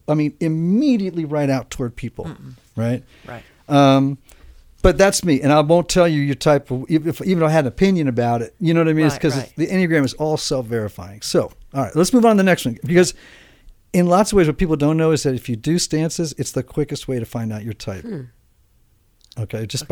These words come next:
Speaker 1: by how, what's your stance in the world. Okay,
Speaker 2: Yeah.
Speaker 1: so there's another set of three numbers on the
Speaker 2: Okay.
Speaker 1: Enneagram. So we just talked about three, sevens, and eights, the assertive types that are called the compliant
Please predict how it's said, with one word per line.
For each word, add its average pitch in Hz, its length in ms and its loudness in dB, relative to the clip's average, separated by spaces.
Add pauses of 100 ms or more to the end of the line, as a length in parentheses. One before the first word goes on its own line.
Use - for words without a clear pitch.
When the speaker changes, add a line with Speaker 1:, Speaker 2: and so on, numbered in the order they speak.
Speaker 1:
by 110 40 -6
how, 131 180 -8
what's 139 240 -2
your 151 80 -4
stance 120 380 -6
in 113 60 -8
the 110 60 -10
world. 101 240 -10
Okay, 135 280 -2
Speaker 2:
Yeah. - 80 -18 (240)
Speaker 1:
so 160 300 6
there's 156 200 0
another 151 440 2
set 170 240 -2
of 117 60 -8
three 110 200 -12
numbers 98 400 -8
on 107 100 -6
the 104 100 -6
Speaker 2:
Okay. 101 160 -8
Speaker 1:
Enneagram. 101 380 -12
So - 140 -8
we 123 60 -2
just 143 180 -4
talked 165 180 0
about 151 140 -6
three, 143 200 -6
sevens, 160 380 -4
and 131 80 -2
eights, 117 140 -6
the 117 100 -10
assertive 151 400 -4
types 104 300 -10
that 131 100 -2
are 131 60 -4
called 139 380 -4
the 123 80 -6
compliant 123 840 -6